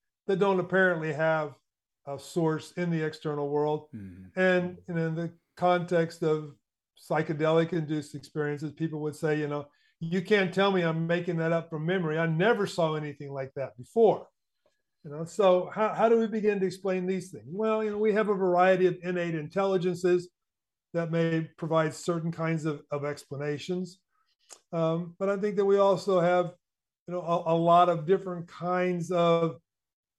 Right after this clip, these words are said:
Speaker 1: you know, physical stimuli, e-, electromagnetic, infrared, ultraviolet, you know, the list goes on.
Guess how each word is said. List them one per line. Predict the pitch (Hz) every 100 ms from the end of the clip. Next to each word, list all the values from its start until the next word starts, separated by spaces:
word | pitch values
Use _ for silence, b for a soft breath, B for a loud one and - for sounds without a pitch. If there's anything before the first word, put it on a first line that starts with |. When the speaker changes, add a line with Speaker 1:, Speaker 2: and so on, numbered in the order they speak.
| -
Speaker 1:
you |
know, | 151 - _ _ _ _ _ _ _ _ _ _ _ _ _ _
physical | - 247 208 226 175 190 175 170 170 _
stimuli, | - - - 233 214 185 151 131 - - _ _ _ _ -
e-, | 156 151
electromagnetic, | 160 165 180 180 185 170 170 180 190 185 180 - -
infrared, | 180 175 185 180 180 180 175 175 160 - _ _ _
ultraviolet, | 180 190 - 185 165 175 180 180 175 175 170 170
you | 170
know, | 156 160
the | 170
list | 190 190 196
goes | 180
on. | 185